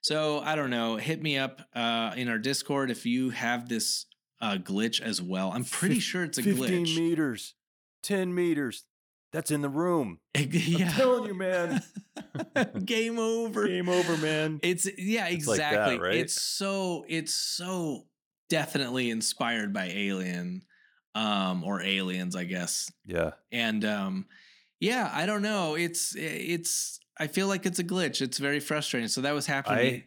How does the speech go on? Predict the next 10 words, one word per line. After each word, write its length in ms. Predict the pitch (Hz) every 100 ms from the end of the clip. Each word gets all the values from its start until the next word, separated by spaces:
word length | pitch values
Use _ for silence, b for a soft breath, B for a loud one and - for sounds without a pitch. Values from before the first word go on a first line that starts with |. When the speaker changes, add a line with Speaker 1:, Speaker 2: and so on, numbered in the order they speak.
| -
Speaker 2:
I 40 | 143
Speaker 1:
Actually, 380 | 190 - 170
I 40 | 151
was 120 | 151
hearing 520 | - 185 208 202 175
also 500 | 151 160 160 160 147
the, 380 | 123 139 143 131
the 280 | 135 131 123
scream 1040 | 110 - - - 156 170 175 165 151 139 127
sound 720 | - 131 117 110 104 104